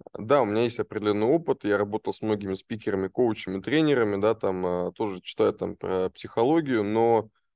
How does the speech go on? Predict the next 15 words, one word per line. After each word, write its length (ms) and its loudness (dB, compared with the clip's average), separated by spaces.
если 240 -2
я 60 0
вижу, 140 0
что 120 -6
у 60 -4
человека 260 -2
реально 240 2
проблема 800 2
серьезная, 540 2
медицинская, 800 -4
да, 180 2
как 220 -6
бы, 120 -4
ну, 580 -2
э, 20 -12